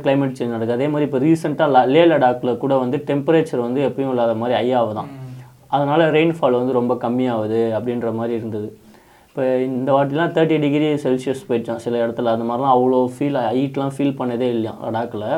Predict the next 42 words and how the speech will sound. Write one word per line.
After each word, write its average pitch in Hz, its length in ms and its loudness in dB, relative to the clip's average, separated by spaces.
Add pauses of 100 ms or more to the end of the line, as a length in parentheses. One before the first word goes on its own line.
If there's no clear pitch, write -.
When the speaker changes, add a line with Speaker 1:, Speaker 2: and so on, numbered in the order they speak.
Speaker 1:
But 127 120 -2
இந்த 120 200 -2
வருஷம் 117 280 -4
வந்து 123 200 -4
ரொம்ப 120 240 -4
ஹீட்டா 113 280 -4
இருக்கு. 127 500 -4
Speaker 2:
ம். - 120 -16 (240)
Speaker 1:
அதே 151 160 6
மாதிரி 165 180 4
அந்த 139 120 2 (240)
கிளேஷியர்ஸ் 151 580 2
வந்து, 117 240 -2
ஐஸ் 135 240 0
வந்து 123 220 -2
மெல்ட் 123 240 -4
ஆக 113 160 0
ஆரம்பிக்குது. 110 420 -6 (120)
அதனால 139 440 2
வந்து 151 220 2 (260)
அந்த 151 160 2
மாதிரி 165 240 6
பிளேஸுக்குலாம் 151 540 2
வந்து 143 200 0
அது 135 140 0
வந்து 131 200 -2
செட் 123 220 -4 (140)
இது 120 200 -2
கிடையாது, 113 420 0
நல்லது 123 360 0
கிடையாது 110 440 -2
அப்படின்னு 123 300 -2
இது 147 80 -2 (100)
மெயினா 151 260 0 (120)
காரணம் 131 300 2
வந்து 143 180 -2
இந்த 131 180 -4
குளோபல் 123 340 0
வார்மிங் 101 380 -10
தான் - 120 -14 (300)
அப்படின்னு 117 340 -6
சொல்றாங்க. 113 380 -6